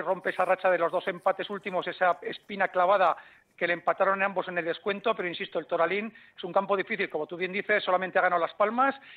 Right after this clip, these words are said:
y, bueno, pues mucho ojo con Yuri, que está en racha, lleva trece tantos, el, el brasileño con treinta y siete años, pero que todavía está en plena forma, y lo único positivo es que se pilla a la Ponferradina en el, en el peor momento de la temporada, porque se anclaron con treinta y dos puntos, creo que tienen,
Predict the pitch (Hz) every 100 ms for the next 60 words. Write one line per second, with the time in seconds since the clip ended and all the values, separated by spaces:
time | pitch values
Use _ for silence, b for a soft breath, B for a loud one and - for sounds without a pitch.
0 | B - 190 165 196 165 180 175 170 208
1 | - 208 - 190 180 170 202 226 262 -
2 | - 185 185 170 214 - 254 247 196 185
3 | 180 175 - B B 202 202 185 208 208
4 | - 254 220 190 175 190 180 165 160 151
5 | 143 143 b b - 170 185 202 214 185
6 | 165 170 170 185 180 208 185 - 156 160
7 | 165 160 180 - 202 170 B B 175 175
8 | 202 190 214 220 240 254 B B B 202
9 | 180 196 208 220 220 208 208 214 240 -
10 | 208 190 190 180 - 180 208 214 214 208
11 | 220 214 202 202 226 220 170 185 185 202
12 | 226 220 196 190 185 165 190 226 214 180
13 | - 170 165 - 165 170 202 220 214 196
14 | 185 175 175 208 - 208 196 - 226 185
15 | 233 202 156